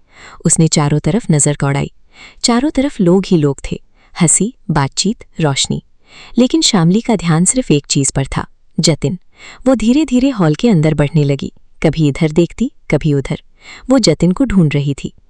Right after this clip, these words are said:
चलते-चलते उसकी नजर अचानक भीड़ के बीच एक आदमी पर जाकर टिक गई। लंबा कद, गंभीर चेहरा और उसके पीछे खड़े दो bodyguard,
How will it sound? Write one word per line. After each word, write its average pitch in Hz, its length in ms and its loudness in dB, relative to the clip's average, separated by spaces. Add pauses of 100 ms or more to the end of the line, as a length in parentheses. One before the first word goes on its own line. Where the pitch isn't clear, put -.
(360)
चलते-चलते 285 600 0
उसकी 220 240 2
नजर 170 300 4
अचानक 156 380 2
भीड़ 165 280 -2
के 156 140 0
बीच 151 240 -2
एक 233 160 0
आदमी 151 280 2
पर 214 140 -2
जाकर 165 380 -2
टिक 160 180 -2
गई। 139 180 -4 (340)
लंबा 135 300 2
कद, 160 240 -2 (280)
गंभीर 143 340 2
चेहरा 156 360 -2 (340)
और 247 80 2
उसके 269 220 0
पीछे 151 300 -2
खड़े 165 240 0
दो 160 180 2
bodyguard, 135 520 -2